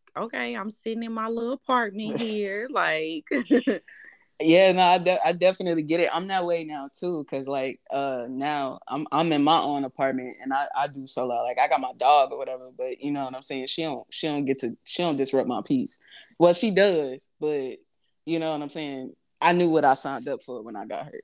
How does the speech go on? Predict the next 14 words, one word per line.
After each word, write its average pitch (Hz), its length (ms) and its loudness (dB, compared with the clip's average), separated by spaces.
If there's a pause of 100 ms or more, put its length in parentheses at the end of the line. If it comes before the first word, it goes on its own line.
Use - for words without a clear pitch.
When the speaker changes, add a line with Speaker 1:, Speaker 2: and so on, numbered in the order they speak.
(120)
Speaker 2:
<laughs> - 220 -20
So, 233 180 6 (400)
like, 165 420 4 (280)
but, 165 140 2
like, 160 180 2
when 160 120 -4
you 175 140 -8
stay, 165 380 2
when 156 180 -2
you, 175 220 -8
when 160 180 -6
you 175 140 -8
live 165 240 2
around 156 300 -4